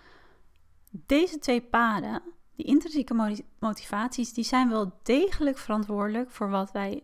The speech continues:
denken. Hoe we ons dagelijks voelen. Hoe we dus de dag ervaren,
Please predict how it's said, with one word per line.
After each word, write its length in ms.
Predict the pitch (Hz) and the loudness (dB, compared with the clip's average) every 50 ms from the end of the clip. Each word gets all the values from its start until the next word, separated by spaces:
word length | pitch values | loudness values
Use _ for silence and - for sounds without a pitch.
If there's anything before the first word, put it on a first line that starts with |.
| _ | _
denken. 440 | - 285 302 320 277 214 - - - - - - - _ - - _ _ _ _ - - | 0 2 4 4 4 2 0 -6 -16 -16 -18 -20 -20 _ -20 -20 _ _ _ _ -18 -10
Hoe 140 | - 226 202 | -6 -4 -2
we 40 | 233 | -2
ons 200 | 269 - 202 - | -2 -4 -4 -2
dagelijks 460 | 220 214 214 - - 247 220 - - | 0 0 0 -2 -4 -6 -6 -6 -8
voelen. 400 | - - 240 269 208 - 190 - _ _ _ _ - - - - - - _ | -4 -2 0 0 0 -2 -6 -10 _ _ _ _ -20 -20 -20 -20 -20 -14 _
Hoe 140 | - 220 | -4 -2
we 80 | 208 214 | -2 -2
dus 180 | 214 208 208 - | -2 -4 -4 -4
de 80 | 240 | 0
dag 240 | 214 254 302 381 - | 2 2 2 2 2
ervaren, 600 | 359 277 220 - - 214 - - - - 214 - | 0 -2 -2 -2 -6 -6 -6 -6 -6 -8 -10 -12